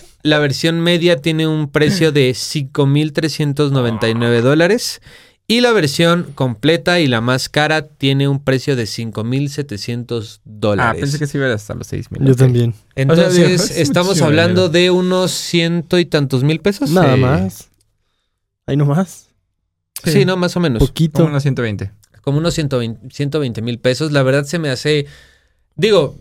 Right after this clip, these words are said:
Speaker 2: siempre fue cla-, eh, muy caro el, este, el Stage de North, pero esto se me hace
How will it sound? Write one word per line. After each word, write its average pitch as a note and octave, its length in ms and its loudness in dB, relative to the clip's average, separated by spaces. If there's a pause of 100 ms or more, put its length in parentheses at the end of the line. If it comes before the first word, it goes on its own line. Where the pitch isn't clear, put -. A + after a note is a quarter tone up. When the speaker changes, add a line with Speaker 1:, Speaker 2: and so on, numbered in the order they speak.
Speaker 2:
siempre G3 460 -4
fue F#3+ 240 -4
cla-, C#3 260 0
eh, C3+ 320 2
muy C#3 200 2
caro C#3 280 0
el, A2 260 0
este, G#2 580 -4
el G#2+ 100 -4
Stage D3+ 520 -4
de A#2 120 -4
North, B2 300 -4 (240)
pero A2+ 340 -2
esto A2 300 -4
se C3 160 -6
me G#2+ 80 -4
hace G#2+ 640 -4